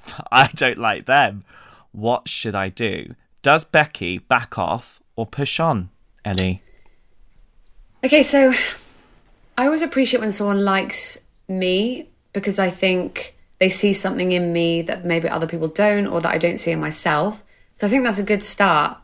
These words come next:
Speaker 2: that w-, if someone likes you, I think that is always worth pursuing in some way, whether it's just a friendship. You know, it's always nice when someone likes you, um, and, and appreciates you. So I'd start with that. If you like someone that doesn't like you back,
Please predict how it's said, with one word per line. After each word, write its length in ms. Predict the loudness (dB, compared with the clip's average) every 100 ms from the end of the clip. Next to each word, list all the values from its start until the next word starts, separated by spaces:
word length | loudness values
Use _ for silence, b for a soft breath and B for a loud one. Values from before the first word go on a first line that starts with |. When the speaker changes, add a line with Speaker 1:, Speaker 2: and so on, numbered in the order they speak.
| _
Speaker 2:
that 140 | -8 -4
w-, 160 | -2 -2
if 120 | -2
someone 280 | -2 0 2
likes 360 | 0 0 -4 -4
you, 340 | -2 -4 -6 b b b b b _ -8 -6
I 60 |
think 180 | -2 0
that 160 | 2 2
is 100 | 2
always 220 | 2 0
worth 520 | 2 2 2 0 -8 -20 _
pursuing 460 | -8 -4 -2 -2 -2
in 100 | -2
some 260 | -2 -2 0
way, 220 | 2 2
whether 180 | 2 0
it's 120 | -2
just 120 | -6
a 40 | -6
friendship. 600 | -4 -2 -2 -2 -4 -8 -20 -20 _ _ -4
You 60 | 0
know, 40 |
it's 100 | 4
always 180 | 4 4
nice 200 | 2 -2
when 80 | -2
someone 220 | -2 0
likes 360 | 0 0 -2
you, 280 | -2 -4 -6 -12 _ _ _ _ _ -20 _ -4
um, 500 | 0 2 2 0 -4 -8 _ -16 -6
and, 200 | -4 -2
and 100 | -2
appreciates 580 | 0 0 2 2 0 -2
you. 180 | -2
So 260 | -2 0 0
I'd 160 | 0 0
start 260 | 2 2
with 140 | 0 2
that. 320 | 2 2 -2 b b b -20 -16 -10
If 140 | -2
you 80 | 2
like 220 | 2 0
someone 160 | -2 -2
that 80 | -2
doesn't 240 | -2 -2
like 180 | -2 -2
you 120 | -2
back, 580 | 0 2 2 -4 -12 -20